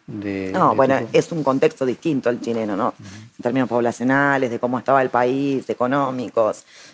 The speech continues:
Speaker 2: Eh, no, yo, mira, yo como bonaerense, eh, estoy muy orgullosa de lo que se está haciendo en Buenos Aires,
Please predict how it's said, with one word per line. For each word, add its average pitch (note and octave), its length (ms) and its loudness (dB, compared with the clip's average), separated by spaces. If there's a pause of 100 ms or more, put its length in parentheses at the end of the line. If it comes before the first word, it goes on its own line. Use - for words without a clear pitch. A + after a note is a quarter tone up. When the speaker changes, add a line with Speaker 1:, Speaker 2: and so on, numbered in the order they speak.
Speaker 2:
Eh, C#3+ 340 8
no, D3+ 380 2
yo, E3+ 220 4 (180)
mira, D3+ 220 4
yo D3+ 180 0
como D#3 200 0
bonaerense, D3+ 960 4 (680)
eh, C#3 440 6 (180)
estoy D#3 360 4 (100)
muy G3+ 480 6
orgullosa D3 760 2 (360)
de C3+ 100 0
lo C#3+ 120 4
que C3+ 80 0
se - 100 -10
está C3+ 120 0
haciendo D3 260 2
en C#3+ 80 0
Buenos B2+ 280 0
Aires, D3+ 440 4